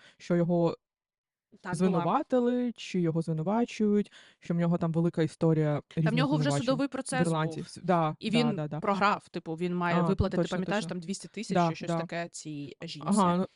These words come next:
Speaker 1: да, ну це V M A, якраз там, де це був ідеальний її лук, але не бачу я, знаєш, ніяких, е, фотографій сутички. <laughs>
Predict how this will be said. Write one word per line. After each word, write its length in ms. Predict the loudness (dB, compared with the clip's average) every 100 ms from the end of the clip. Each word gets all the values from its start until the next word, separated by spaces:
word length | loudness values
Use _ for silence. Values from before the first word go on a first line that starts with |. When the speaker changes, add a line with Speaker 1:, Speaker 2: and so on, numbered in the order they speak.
| _ _ _ _
Speaker 1:
да, 220 | -2 2
ну 100 | 2
це 140 | 4 4
V 40 | 4
M 40 | 4
A, 40 | 2
якраз 280 | 0 -2 -2
там, 160 | -2
де 80 | -2
це 180 | -2 -2
був 180 | -2 -2
ідеальний 520 | 0 0 0 0 -2
її 180 | 2 2
лук, 420 | 4 2 0 -6 -4
але 300 | 0 0 0
не 120 | 0
бачу 340 | 0 0 0
я, 180 | 0 0
знаєш, 300 | -2 -6 -6
ніяких, 320 | -8 -8 -8
е, 120 | -6 -4
фотографій 440 | -2 0 0 -4
сутички. 520 | -8 -12 -10 -4
<laughs> 0 | -2